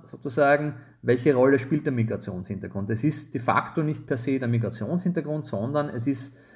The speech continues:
äh, eine Kombination aus Faktoren, wo ganz zentral als Basis einmal wieder diese sozioökonomische Lage ist. Und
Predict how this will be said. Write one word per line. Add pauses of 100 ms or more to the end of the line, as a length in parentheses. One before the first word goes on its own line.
(140)
äh,
eine
Kombination
aus
Faktoren,
wo
ganz
zentral
als
Basis
einmal
wieder
diese
sozioökonomische
Lage
ist. (1040)
Und